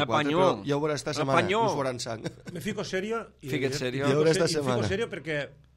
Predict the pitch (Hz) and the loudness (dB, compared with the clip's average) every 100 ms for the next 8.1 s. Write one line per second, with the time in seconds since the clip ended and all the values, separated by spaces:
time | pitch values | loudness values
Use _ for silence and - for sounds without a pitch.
0 | _ _ _ _ 143 139 175 175 165 147 | _ _ _ _ -8 -4 -4 -2 -2 -2
1 | 151 143 131 120 120 113 139 190 156 123 | -4 -4 -6 -6 -6 -6 -6 -6 -8 -8
2 | 165 170 135 117 127 120 120 123 117 107 | -8 -8 -10 -10 -8 -8 -8 -12 -14 -12
3 | 104 98 104 101 _ - 139 143 156 135 | -14 -14 -14 -16 _ -18 -12 -6 -6 -6
4 | 160 151 139 131 131 127 120 117 123 131 | -8 -6 -8 -10 -10 -10 -10 -10 -10 -10
5 | 143 156 131 135 170 185 - - 131 135 | -8 -8 -8 -10 -12 -14 -20 -16 -14 -12
6 | 127 143 123 107 - - - - 120 120 | -12 -12 -12 -14 -18 -20 -20 -14 -10 -10
7 | - - - - _ _ _ _ - 170 | -12 -18 -20 -20 _ _ _ _ -8 -4
8 | 165 | -4